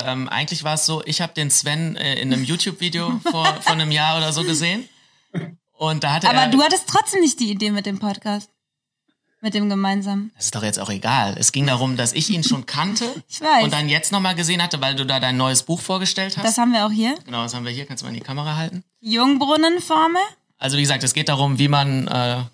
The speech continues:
Speaker 1: ja, das Altern aufhalten kann und was für seine Gesundheit tun. Und, ähm, und dann hatte, lustigerweise hatte der Sven dich bei Instagram angeschrieben.
Speaker 2: Aber du hattest,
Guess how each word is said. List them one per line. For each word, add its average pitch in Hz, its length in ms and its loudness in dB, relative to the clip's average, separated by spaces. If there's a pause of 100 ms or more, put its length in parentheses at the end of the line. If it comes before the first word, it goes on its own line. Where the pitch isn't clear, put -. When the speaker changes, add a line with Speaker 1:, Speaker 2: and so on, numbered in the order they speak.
(320)
Speaker 1:
ja, 123 260 -2
das 113 160 0
Altern 123 580 0
aufhalten 156 460 0
kann 170 220 -2 (880)
und 117 200 -2
was 117 160 2
für 127 60 -2
seine 117 220 2
Gesundheit 139 380 0
tun. 156 180 0 (600)
Und, 143 460 2
ähm, 139 460 0 (120)
und 139 220 -2
dann 156 160 2
hatte, 165 160 2
lustigerweise 143 720 0
hatte 143 200 -4
der 127 120 0
Sven 143 320 0
dich 139 160 -2
bei 131 100 -4
Instagram 107 420 -2
angeschrieben. - 420 0
Speaker 2:
Aber 269 140 4
du 339 140 0 (100)
hattest, 403 340 -2